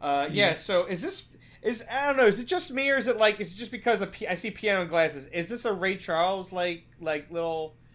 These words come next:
Speaker 1: thing? Like, is, is, or is it just, do a lot of piano players play, use shades and, you know,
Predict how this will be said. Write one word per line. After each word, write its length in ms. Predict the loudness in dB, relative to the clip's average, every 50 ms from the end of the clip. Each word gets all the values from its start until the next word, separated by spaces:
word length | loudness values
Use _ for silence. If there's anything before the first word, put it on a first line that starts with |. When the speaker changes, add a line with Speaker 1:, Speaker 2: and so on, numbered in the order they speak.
| -20 -20 -20 -16 -4 0
Speaker 1:
thing? 360 | 0 2 2 0 -2 -2 -2
Like, 300 | 0 0 0 -2 -4 -8
is, 180 | -10 -10 -8
is, 240 | -8 -8 -8 -8 -8 -6
or 100 | -6 -6
is 80 | -6 -6
it 100 | -8 -4
just, 420 | -2 -2 -2 -2 -6 -12 -16 -12
do 100 | -8 -6
a 20 | -2
lot 260 | 2 4 4 4 4
of 60 | 2
piano 280 | 0 0 0 2 0 0
players 400 | 0 0 0 0 0 -2 -4 -6
play, 220 | -4 -4 -4 -4 -4
use 200 | -8 -10 -10 -10
shades 500 | -8 -4 -4 -2 -2 -2 -4 -6 -10 -12
and, 260 | -14 -14 -14 -16 -18 -20 -20 -20 -20 -20 -20 -20 -20 -20 _ -20 -20 -20 -20 -20 -20 -20 -20 -16
you 100 | -14 -12
know, 360 | -10 -8 -8 -8 -10 -12 -14